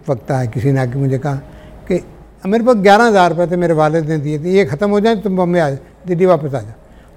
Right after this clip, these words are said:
फादर सेकंड टाइम मेरे पे, मैं वही काम किया उन्होंने। वो ग्यारह हज़ार का ग्यारहवाँ हज़ार जो था, वो ख़त्म होने को आया।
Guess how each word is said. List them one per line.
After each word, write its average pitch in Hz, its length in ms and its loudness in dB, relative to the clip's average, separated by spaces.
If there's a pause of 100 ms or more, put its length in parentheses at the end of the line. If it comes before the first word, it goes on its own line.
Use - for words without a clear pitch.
फादर 180 300 2
सेकंड 196 400 0
टाइम 262 160 2
मेरे 233 160 2
पे, 196 240 0 (420)
मैं 180 160 -2
वही 196 220 4
काम 175 320 2
किया 165 160 0
उन्होंने। 139 380 -6 (360)
वो 185 60 -6
ग्यारह 170 320 4
हज़ार 202 360 2
का 214 120 0
ग्यारहवाँ 180 680 0 (680)
हज़ार 165 320 4
जो 151 160 0
था, 143 280 -6 (460)
वो 240 340 2 (420)
ख़त्म 262 360 0
होने 220 240 4
को 190 120 4
आया। 160 340 0